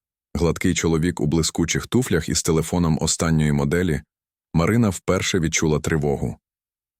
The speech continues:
Він оглядав ферму так, ніби вже уявляв, як будуватиме тут котеджі для столичних відпочивальників.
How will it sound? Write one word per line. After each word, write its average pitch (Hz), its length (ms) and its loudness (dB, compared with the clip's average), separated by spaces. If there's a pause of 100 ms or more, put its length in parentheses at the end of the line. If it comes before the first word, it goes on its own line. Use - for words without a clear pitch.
(240)
Він 104 140 4
оглядав 95 380 2
ферму 92 380 2
так, 110 280 0
ніби 85 220 2
вже 78 160 0
уявляв, 80 460 2
як 78 200 0
будуватиме 78 600 2
тут 90 200 0
котеджі 82 540 0
для 76 160 0
столичних 80 580 0
відпочивальників. 71 920 -2